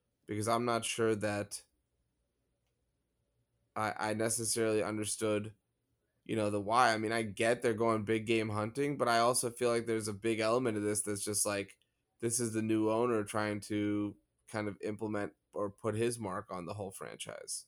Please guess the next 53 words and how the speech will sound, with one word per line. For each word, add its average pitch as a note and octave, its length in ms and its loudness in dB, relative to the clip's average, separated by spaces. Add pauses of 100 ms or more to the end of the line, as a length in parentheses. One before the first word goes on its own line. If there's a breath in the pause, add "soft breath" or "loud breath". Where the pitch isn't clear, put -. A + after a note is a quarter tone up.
(400)
And G#2 120 -4
he G2+ 80 0
did A2 180 2
it A2+ 140 2
in A2 80 0
a G#2+ 80 0
big G#2+ 240 -2
way G#2+ 240 2
with G#2 240 -2
Durant, A#2 480 -2 (260)
and G#2+ 160 -4
now G#2+ 220 0
he's G#2 160 -2
trying G#2 220 -2
to G#2 40 -2
do G2+ 220 -2
it G2 60 -2
once G2+ 300 -4
more, G2+ 480 -2 (400)
uh, G2 380 -2
with G2+ 220 -4
Bradley G2+ 340 -2
Beal. A2+ 480 0 (300)
He A2+ 140 -4
fired G#2+ 460 0
the G#2+ 80 -6
coach. A#2 640 0 (500)
Um, G2+ 760 -2 (200)
you A2 140 -2
know, F#2+ 260 -2
he A2 140 -4
traded A2 720 0 (340)
Paul, A2+ 460 6
who A#2 140 2
was, A2 180 0
like, G#2+ 240 -4
in A2 120 -4
short A2 320 -2
order A2 300 0
a G#2+ 80 -4
franchise G#2+ 480 -4
icon G#2+ 420 -2
in B2+ 120 -2
some B2+ 180 0
ways, B2+ 220 0
for A#2 100 -2
how A2 160 2
he A2 120 0
helped A2 280 -4
turn G#2+ 180 -2
this G#2 140 -4
thing G2+ 160 -6
around. G2+ 480 -4